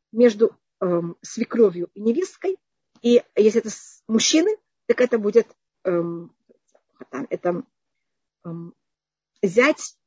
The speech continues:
и тесть. И заметьте, что Итро, он тесть Муше, а Рут, она невеста Наоми. И если люди смогли так правильно и хорошо себя вести, как, понимаете, как это, как даже в этих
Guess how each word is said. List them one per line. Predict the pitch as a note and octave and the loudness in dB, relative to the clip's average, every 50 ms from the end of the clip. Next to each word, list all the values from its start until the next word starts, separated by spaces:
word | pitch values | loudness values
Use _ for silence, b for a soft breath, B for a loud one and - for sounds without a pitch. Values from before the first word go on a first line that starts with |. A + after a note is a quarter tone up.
| _ _ | _ _
и | G#3+ G#3+ | -8 -8
тесть. | - - - - - - _ - - _ _ _ _ _ _ _ _ _ _ _ b b b b b | -8 -8 -14 -16 -18 -20 _ -20 -20 _ _ _ _ _ _ _ _ _ _ _ b b b b b
И | - A#3 | -2 2
заметьте, | A3 B3+ C4+ D#4 D4 D4 C#4 | 4 4 4 4 2 0 0
что | - - - | 0 0 0
Итро, | A#3 - A#3 - - C#4+ D#4 E4+ E4 - _ _ | 0 0 -2 2 4 4 4 4 2 -2 _ _
он | - G3+ G#3 | -4 -2 -2
тесть | - - A#3 A3+ - - - | -2 0 -2 -2 -2 -4 -10
Муше, | F#3 E3+ - - - F4+ G#4+ - _ _ _ _ _ _ _ _ _ _ | -8 -6 -4 -2 -2 -2 -2 -4 _ _ _ _ _ _ _ _ _ _
а | - G3+ | -2 0
Рут, | G#3+ C4+ E4+ A4 - - _ _ | 2 4 4 2 2 0 _ _
она | - G3+ G3+ G#3+ A#3+ C4 C4+ | -6 -4 -2 -2 -2 -2 -4
невеста | - G3+ G3 F3 G3 F#3+ _ _ - F#3 | -6 -10 -12 -12 -16 -20 _ _ -20 -20
Наоми. | E3+ E3+ E3 E3 D3 D#3+ _ _ _ _ _ _ _ _ _ _ _ _ _ _ _ _ _ _ _ _ _ _ _ _ _ _ _ _ _ _ | -20 -20 -20 _ _ _ _ _ _ _ _ _ _ _ _ _ _ _ _ _ _ _ _ _ _ _ _ _ _ _ _ _ _ _ _ _
И | - G#3+ | 2 4
если | A3+ D4 C#4+ - C#4 | 4 4 4 4 4
люди | C4 C#4 A#3+ B3+ | 4 4 2 0
смогли | B3 - B3 A#3 G#3 A3+ G#3+ G#3 | 0 0 0 0 0 -2 -4 -4
так | - A#3+ A3+ - - _ | -4 -6 -8 -8 -14 _
правильно | - B3 B3+ C4 C4 A#3 A3 G3 G3 F#3+ | -6 -2 0 0 0 0 -2 -4 -4 -6
и | F#3 | -8
хорошо | - G#3 G3+ A3 A#3+ | -8 -8 -6 -6 -6
себя | A#3 - A3+ G#3 | -2 0 0 -2
вести, | G3 G3+ - - - - - F3 - - _ b b b b b b b b | 0 -4 -10 -12 -12 -10 -10 -8 -8 -10 _ b b b b b b b b
как, | - A3 G3 G#3 - _ _ | -6 -6 -6 -6 -12 _ _
понимаете, | A3 A3+ B3 C#4 C4 C4 | 2 2 4 4 2 0
как | - - G#3+ - | 0 -2 -2 -2
это, | G#3+ - C#4+ | -2 -6 -6
как | - - - - | -6 -8 -8 -8
даже | F#3+ F#3 A3+ A#3+ A3+ A#3 G#3 | -6 -2 -2 0 0 0 -2
в | F3+ - _ | -2 -6 _
этих | - A#3+ A#3+ - A3+ - - | -2 -2 0 0 -4 -6 -6